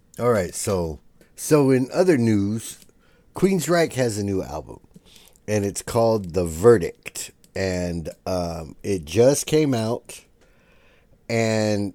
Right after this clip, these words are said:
I've given it quite a few listens, and, um, I dig it, man. It's, uh, it's, uh, more of the same of the new and back to the old, but new direction,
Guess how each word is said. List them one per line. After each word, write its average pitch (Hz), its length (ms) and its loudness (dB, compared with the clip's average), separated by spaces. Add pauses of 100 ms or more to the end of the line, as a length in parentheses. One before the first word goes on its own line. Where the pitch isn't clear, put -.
(120)
I've 95 360 -2
given 131 320 0
it 143 260 0 (1200)
quite 143 220 4
a 147 40 2
few 151 240 0
listens, 151 640 2
and, 120 520 -4 (140)
um, 107 400 -2
I 117 100 0
dig 135 240 -2
it, - 180 -8
man. 101 400 -6
It's, - 460 -6
uh, 90 460 -2 (720)
it's, 101 640 -2
uh, 101 120 -4
more 113 400 0
of 127 120 -4
the 135 80 -6
same 139 720 2 (120)
of 95 360 -4
the 98 100 0
new 131 800 4 (240)
and 92 640 -4
back 98 420 -4
to - 120 -8
the 117 220 -4
old, 117 760 2 (440)
but 98 180 -2
new 113 440 0
direction, 101 680 -2